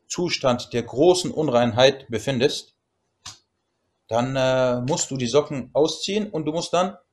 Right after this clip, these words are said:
diese Stelle waschen. Bei Ru-, bei Al-Ghusl. Bei der Schiene dagegen nein. Du kannst weiterhin dies anlassen und streichst dann darüber.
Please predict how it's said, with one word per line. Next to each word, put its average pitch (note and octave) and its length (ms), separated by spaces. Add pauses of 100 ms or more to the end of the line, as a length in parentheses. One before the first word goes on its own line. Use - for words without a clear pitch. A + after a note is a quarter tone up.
(600)
diese D#3 300
Stelle D#3+ 320
waschen. F3+ 320 (1500)
Bei A2+ 180
Ru-, A2+ 220
bei A#2+ 180
Al-Ghusl. A#2+ 460 (800)
Bei B2 120
der B2 120
Schiene G#3+ 380
dagegen G3+ 340
nein. G3+ 400 (1300)
Du D3 360 (760)
kannst - 400
weiterhin F3+ 680 (1300)
dies B2+ 380
anlassen D#3+ 760 (1200)
und C3+ 180
streichst - 540
dann D3+ 300
darüber. G#2+ 540